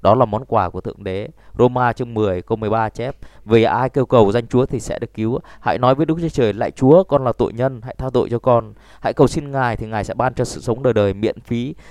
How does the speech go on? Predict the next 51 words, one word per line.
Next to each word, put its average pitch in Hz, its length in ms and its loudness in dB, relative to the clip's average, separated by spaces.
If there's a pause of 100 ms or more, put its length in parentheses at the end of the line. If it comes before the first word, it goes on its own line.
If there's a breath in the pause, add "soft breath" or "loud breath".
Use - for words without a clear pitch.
(100)
Nhưng 139 120 -2
hãy 135 120 2
cùng 120 200 4
cầu 110 120 6
nguyện 107 220 0
chúng 127 100 -4
tôi 131 180 0
ngay 127 120 0
bây 117 120 0
giờ 110 220 0
nếu 98 80 -6
bạn 110 200 -4
có 113 80 -8
thể 120 120 -6
tiếp 120 180 -6
nhận 127 240 -8
Chúa 117 100 -2
Giêsu 120 420 -2 (140)
Christ 131 340 -8
là 101 140 -4
cứu 110 180 -2
Chúa 123 200 0
của 113 120 -8
mình. 95 260 -8 (280 soft breath)
Ở - 80 -4
đây 127 120 8
không 139 180 -2
có 151 60 0
một 147 140 0
lời 110 160 4
thần 107 200 -8
kỳ 110 140 -6
nào 98 180 -2
cả. 85 320 -4 (220 soft breath)
Đức 131 140 -4
Chúa 156 80 2
Trời 135 160 0
nhìn 107 220 -6
nhận 104 140 -6 (120)
tấm 117 140 -4
lòng 120 220 -2
bạn. 95 240 -2
Hãy 107 140 -12
nói 113 160 0
cùng 107 200 -4
tôi, 104 340 2 (260 loud breath)
"Lạy 92 120 -2
Chúa 117 180 0
Giêsu 117 360 -4
yêu 107 140 -2
dấu, 101 320 0